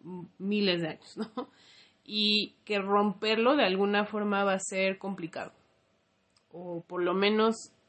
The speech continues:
ponerlo un poquito en jaque va a ser complicado. Y con esa introducción,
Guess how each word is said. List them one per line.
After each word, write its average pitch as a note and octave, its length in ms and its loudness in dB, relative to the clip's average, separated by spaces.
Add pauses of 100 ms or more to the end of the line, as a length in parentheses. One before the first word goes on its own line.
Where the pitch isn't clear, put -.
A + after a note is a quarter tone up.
(580)
ponerlo G#3 400 -2
un B3 80 2
poquito G#3 400 -4
en F#3+ 100 -6
jaque A#3 420 -8 (200)
va F#3+ 80 -8
a F#3+ 60 -10
ser - 160 -16
complicado. - 460 -18 (1300)
Y A#3+ 120 -14
con C#4+ 180 6
esa E4+ 160 4
introducción, G#3+ 560 4